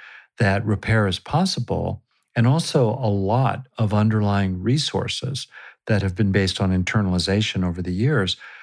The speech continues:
uh, as well as other things, but a lot of internal resources that can manage misattunements or disruptions, breaches of empathy, or the everyday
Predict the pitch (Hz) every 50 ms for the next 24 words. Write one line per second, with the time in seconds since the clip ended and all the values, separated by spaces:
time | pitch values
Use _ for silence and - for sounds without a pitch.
0 | - _ - - 107 92 95 107 - 101 98 104 101 95 87 101 107 120 113 104
1 | 92 - - 90 90 90 - - 107 101 101 107 117 120 127 135 135 123 113 107
2 | 101 - 110 104 95 92 95 127 170 180 - - 107 95 - - - 101 95 92
3 | - - - - - _ - - 117 - - 110 107 107 110 110 113 113 113 110
4 | 104 92 - - - - - - - _ - 95 117 135 131 - 123 107 - -
5 | 123 110 98 87 85 98 104 - - - - _ _ _ _ _ _ _ _ _
6 | - 120 107 104 101 98 95 90 90 - 120 107 - - 113 110 104 - - -
7 | - - - - - - - 110 101 120 123 127 - - 117 95 92 98 90 95
8 | 90 90 87 - 90 - - - - 131 - _ _ - - - _ - 127 113
9 | 113 113 113 110 107 123 139 147 139 123 131 127 117 - 117 110 104 104 104 101
10 | 101 95 87